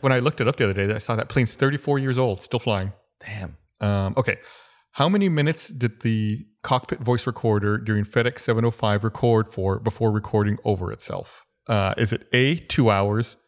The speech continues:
Speaker 1: B, one hour, C, the entire duration of the flight, or D, thirty minutes?
Speaker 2: Thirty minutes.
Speaker 1: It was
Speaker 2: D.
Speaker 1: thirty minutes, yeah,
Speaker 2: I
Speaker 1: absolutely.
Speaker 2: knew, I knew it was, like, thirty or twenty or something like that.
Speaker 1: Yeah, it wasn't that long.
Speaker 2: <sighs>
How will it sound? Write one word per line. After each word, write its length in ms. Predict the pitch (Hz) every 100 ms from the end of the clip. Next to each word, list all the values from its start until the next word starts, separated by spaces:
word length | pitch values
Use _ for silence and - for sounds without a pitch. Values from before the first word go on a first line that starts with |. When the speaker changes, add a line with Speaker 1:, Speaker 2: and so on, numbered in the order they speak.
| _ _ _ 107
Speaker 1:
B, 360 | 123 160 175 -
one 320 | 120 120 127
hour, 480 | 98 90 98 98 - _ _ _
C, 560 | - - 165 160 156 156
the 100 | 127
entire 280 | 117 127 127
duration 460 | 123 113 110 - 117
of 60 |
the 60 | 113
flight, 380 | - 98 98 - _ _ 110
or 100 | 101
D, 380 | 101 120 123
thirty 340 | 117 113 98 95
minutes? 480 | - - - - -
Speaker 2:
Thirty 180 | 120 107
minutes. 460 | 95 82 - - - 107
Speaker 1:
It 40 |
was 80 | 98
Speaker 2:
D. 80 | 95
Speaker 1:
thirty 160 | 85
minutes, 260 | 80 - -
yeah, 140 | 78 - _
Speaker 2:
I 40 | -
Speaker 1:
absolutely. 340 | 92 120 156
Speaker 2:
knew, 100 | 175 160
I 100 | 160
knew 140 | 165
it 60 | 160
was, 120 | 135
like, 200 | 131 110
thirty 440 | - 127 127 131 123
or 120 | 95
twenty 560 | - 120 120 117 113
or 180 | 104 95
something 360 | 92 110 104 98
like 220 | 95 95
that. 280 | 95 90 - -
Speaker 1:
Yeah, 160 | 120 95
it 60 |
wasn't 220 | 104 104 90
that 140 | 85
long. 260 | 85 95 92
Speaker 2:
<sighs> 100 | -